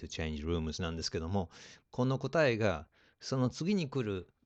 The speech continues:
ゲストの人の対応によって決まってくると思うんですよね。いきますよ。例えば、え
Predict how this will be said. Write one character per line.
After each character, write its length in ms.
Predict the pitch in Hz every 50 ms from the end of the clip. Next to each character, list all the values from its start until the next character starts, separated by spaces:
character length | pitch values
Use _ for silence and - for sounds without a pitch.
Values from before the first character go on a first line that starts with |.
| _
ゲ 220 | - 104 - 180 185
ス 60 | -
ト 100 | - 160
の 60 | 131
人 120 | - - 117
の 80 | 104
対 300 | 95 - 127 135 143 151
応 80 | 147 147
に 80 | 147
よ 80 | 147 143
っ 20 |
て 80 | 135 139
決 80 | - 151
ま 80 | 143
っ 40 | 135
て 60 | 139
く 60 | 139
る 60 | 165 123
と 60 | 120
思 100 | 95 85
う 20 |
ん 20 | 78
で 60 | -
す 60 | -
よ 60 | 78
ね。 180 | 78 71 69 - _ _ _ _ _ _
い 40 | -
き 60 | 95
ま 80 | 92 85
す 100 | - -
よ。 220 | 78 76 92 131 - _ _ - - - -
例 100 | 110 101
え 60 | 87
ば、 260 | 80 78 76 69 65 - _ _ _ _ _ _ _ _ _ _ _ _ _ _ _ _ _ _
え 680 | - 78 76 73 73 71 71 69 69 69 71 73 -